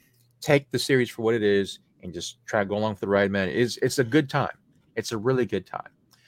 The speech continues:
And it's different. It's, it sucks. It, it's Marvel's own fault for doing it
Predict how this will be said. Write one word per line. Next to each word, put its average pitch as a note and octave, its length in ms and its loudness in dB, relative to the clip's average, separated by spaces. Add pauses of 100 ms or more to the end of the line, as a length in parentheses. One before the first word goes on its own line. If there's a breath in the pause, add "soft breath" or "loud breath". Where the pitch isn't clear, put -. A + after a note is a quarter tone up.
(300 soft breath)
And G#2+ 180 -4
it's G2+ 320 -6 (100)
different. D#3 420 2 (2500 soft breath)
It's, - 280 0
it A#2+ 140 0
sucks. - 640 2 (720)
It, C#3+ 220 2 (100)
it's D3 240 0
Marvel's E3 480 6 (200)
own C#3+ 200 4
fault A#2 260 0
for - 120 -6
doing E2 300 -4
it D#2 120 -14